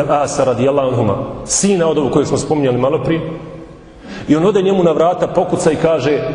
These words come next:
„Halali, posvađao sa svojim babom, nešto smo se zakačili, što mi da prespavam kod tebe.” Kaže: „Bujrum.”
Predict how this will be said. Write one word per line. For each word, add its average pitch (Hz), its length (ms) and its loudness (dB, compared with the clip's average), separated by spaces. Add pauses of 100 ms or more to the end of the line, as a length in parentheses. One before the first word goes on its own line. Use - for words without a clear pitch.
(280)
„Halali, 147 420 0 (720)
posvađao 123 360 0
sa 117 120 0
svojim 120 320 0
babom, 131 460 0 (560)
nešto 113 220 -4
smo 117 120 -4
se 104 220 -2 (140)
zakačili, 131 500 -4 (320)
što - 160 -4
mi 131 60 0
da 147 80 2
prespavam 120 420 -2
kod - 180 -2
tebe.” 95 180 -4 (480)
Kaže: 98 300 -6
„Bujrum.” 104 300 0